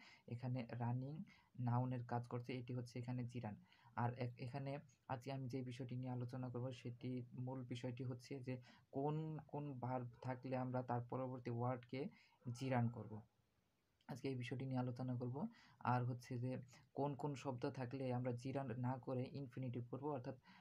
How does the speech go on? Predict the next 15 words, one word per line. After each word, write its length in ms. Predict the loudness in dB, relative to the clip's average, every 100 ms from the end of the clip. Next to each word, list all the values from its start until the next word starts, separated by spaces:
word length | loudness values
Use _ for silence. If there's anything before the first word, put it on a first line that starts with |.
| -20 _ -20 0
আহ, 180 | 4 4
ভার্বের 360 | 4 2 2 0 -2 0
আগে, 320 | 0 0 -2
দ্বিতীয় 320 | -2 0 2
ভার্বের 300 | 2 2 2
আগে 200 | 0 2
আমরা 160 | 2 2 0
to 100 | 0
বসাবো, 380 | 0 0 -2
সেটি 240 | -2 -2 -2
নিয়ে 140 | -2
অন্য 180 | -2 -4
দিন 140 | -2
আলোচনা 380 | 0 0 0 -2
করব। 220 | -2 -4